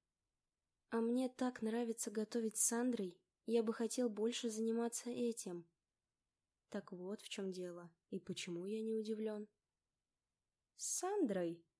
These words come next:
Хитро переспрашиваю. «Но ты же понимаешь, что она не всегда будет рядом. Уверен, что и без нее захочешь этим заниматься».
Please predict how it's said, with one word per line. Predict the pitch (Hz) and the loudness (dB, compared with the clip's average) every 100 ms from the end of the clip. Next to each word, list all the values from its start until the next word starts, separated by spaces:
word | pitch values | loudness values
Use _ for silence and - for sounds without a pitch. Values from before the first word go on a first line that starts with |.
| _ _ _ _ - | _ _ _ _ -14
Хитро | - 190 190 180 | -4 -2 -2 -4
переспрашиваю. | 202 233 - 269 214 - 180 170 170 _ _ _ _ _ _ - | 0 0 0 -2 -2 -2 -6 -8 -8 _ _ _ _ _ _ -10
«Но | - 226 233 | -2 2 4
ты | 247 | 4
же | 233 | 2
понимаешь, | 233 233 233 294 262 | 2 4 4 4 2
что | - - | 0 -2
она | 220 220 | 0 2
не | 226 | 2
всегда | 233 - 269 233 | 2 0 0 0
будет | 175 180 202 | 0 -4 -2
рядом. | 233 185 170 165 _ _ _ _ _ - | -2 -2 -4 -10 _ _ _ _ _ -8
Уверен, | 214 180 202 302 262 | -4 0 2 4 4
что | - - 214 | 2 0 0
и | 214 226 | 2 -2
без | 214 233 202 | 2 2 4
нее | 185 180 220 | 2 2 2
захочешь | 269 208 - 226 233 220 | 4 2 0 -2 0 0
этим | 220 220 | 0 0
заниматься». | 220 247 262 202 170 - 165 | 2 2 4 2 -2 -4 -6